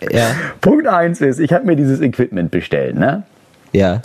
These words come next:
Speaker 2: Erstmal, was ich brauche, ist so ein Adapter fürs Handy. Für mein Handy, ich brauche einen Adapter mit so zwei Ausgängen,
Speaker 1: Ja.
Speaker 2: äh, von Apple. So, das, das muss dann anscheinend von Apple sein.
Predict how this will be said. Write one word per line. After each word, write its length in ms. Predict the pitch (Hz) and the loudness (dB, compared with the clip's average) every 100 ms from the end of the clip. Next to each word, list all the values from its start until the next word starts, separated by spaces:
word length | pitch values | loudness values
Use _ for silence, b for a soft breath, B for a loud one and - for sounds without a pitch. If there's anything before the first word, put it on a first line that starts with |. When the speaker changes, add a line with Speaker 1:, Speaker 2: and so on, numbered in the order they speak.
| - | 0
Speaker 2:
Erstmal, 340 | 143 156 123 | 0 0 -2
was 100 | 139 | -2
ich 100 | 170 | 0
brauche, 240 | 170 196 175 | 0 0 -2
ist 100 | 131 | -2
so 60 | |
ein 60 | 151 | -2
Adapter 400 | 127 139 - 120 | 0 -2 0 -2
fürs 240 | - 104 - | -2 -4 -2
Handy. 340 | 82 92 82 | -4 -2 -4
Für 100 | 101 | 0
mein 120 | 110 113 | 0 0
Handy, 200 | 147 135 | 0 0
ich 60 | |
brauche 120 | 127 123 | 0 -2
einen 80 | |
Adapter 360 | 104 139 - 131 | 0 -2 0 -2
mit 120 | 107 | -2
so 60 | 107 | -4
zwei 260 | - 110 90 | -2 -2 0
Ausgängen, 560 | 87 - 71 85 147 B B B - | -4 -4 -4 -2 -4 B B B 0
Speaker 1:
Ja. 240 | 107 101 | 2 2
Speaker 2:
äh, 60 | 104 | 0
von 160 | 139 135 | -2 0
Apple. 340 | 110 - - - _ _ | -2 -2 -6 -12 _ _
So, 200 | 82 76 | -2 0
das, 280 | 82 87 - 82 | 0 0 -2 -2
das 180 | 90 | 0
muss 160 | 117 117 | 0 2
dann 100 | 95 | 0
anscheinend 280 | 90 90 78 | 0 -2 -2
von 120 | - | -4
Apple 200 | - - | -4 -4
sein. 220 | - - | -4 -6